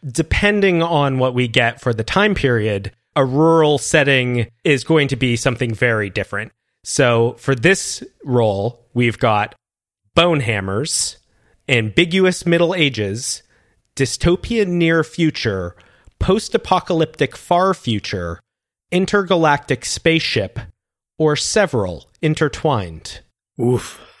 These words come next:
Speaker 2: Boy, yeah, we definitely have an even bigger critical fail on this one. <laughs>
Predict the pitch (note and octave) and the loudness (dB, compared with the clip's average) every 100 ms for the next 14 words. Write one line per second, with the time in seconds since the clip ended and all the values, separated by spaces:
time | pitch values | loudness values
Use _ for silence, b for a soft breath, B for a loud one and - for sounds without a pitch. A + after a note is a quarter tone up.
0 | B B - C#3+ D3 B2+ C3 A#2+ C3+ C3+ | B B 2 4 4 4 4 2 2 0
1 | C3+ C3+ B2 A#2+ B2 A2+ A2+ B2 A#2+ A2 | 2 0 0 0 0 0 0 0 0 -2
2 | - A#2 - - A#2+ A2 G#2+ A2+ - G#2+ | -2 -2 -2 -2 -2 -2 -2 -2 -4 -6
3 | G2+ - - C5+ | -6 -2 -2 -2